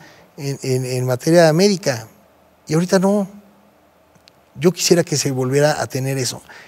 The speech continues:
Y el plus, el plus, que tuviera una solvencia financiera fenomenal para que tuviéramos pensiones decorosas y que nos alcanzara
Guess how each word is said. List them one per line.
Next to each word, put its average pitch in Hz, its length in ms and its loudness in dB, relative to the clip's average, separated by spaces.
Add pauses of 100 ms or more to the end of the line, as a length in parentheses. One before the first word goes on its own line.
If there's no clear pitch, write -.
(260)
Y 135 720 0 (560)
el 127 180 -2
plus, 226 540 6 (140)
el 151 160 4
plus, 269 400 6 (400)
que 151 120 2
tuviera 165 280 4
una 165 140 4
solvencia 147 360 2
financiera 135 680 0 (420)
fenomenal 127 520 2
para 135 200 4
que 117 220 -2
tuviéramos 127 580 2
pensiones 135 680 2 (360)
decorosas 131 960 4 (240)
y 131 140 -12
que 127 120 -4
nos 120 240 -4
alcanzara 127 640 0